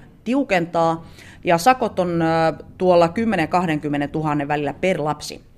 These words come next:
per incident, jos sä rikot tätä. Niin sit me ollaan, mietitään, että sata lasta on noin yksi piste kuusi miljoonaa dollaria, niin siinä alkaa sit niinku semmosetkin firmat, jossa on, ei sit ehkä niinku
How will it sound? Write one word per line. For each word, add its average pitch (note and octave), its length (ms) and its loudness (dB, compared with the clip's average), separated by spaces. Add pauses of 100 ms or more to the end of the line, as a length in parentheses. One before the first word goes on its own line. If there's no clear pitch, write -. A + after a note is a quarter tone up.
(160)
per D3+ 140 -4
incident, D#3 540 -6
jos E3 200 -2
sä D3+ 100 -4
rikot D3 340 -8
tätä. D3+ 260 -2
Niin D#3 100 -4
sit A#3 180 -6
me G#3 60 -4
ollaan, F#3+ 260 0 (240)
mietitään, F#3 200 2
että F3 80 -4
sata B3 280 4
lasta D#3+ 300 0
on D3+ 60 -2
noin D#3+ 140 -2
yksi E3 140 -8
piste E3 200 -8
kuusi F3 320 -8
miljoonaa D3 420 -2
dollaria, D#3 460 0
niin D3+ 80 -6
siinä D#3+ 220 -2
alkaa D#3 200 -4
sit E3 200 -8
niinku D#3+ 180 -4
semmosetkin D#3+ 480 -4
firmat, D3 460 -4 (300)
jossa E3 260 0
on, D#3+ 260 2 (400)
ei E3+ 120 0
sit E3 180 -8
ehkä E3+ 260 0
niinku E3 300 -2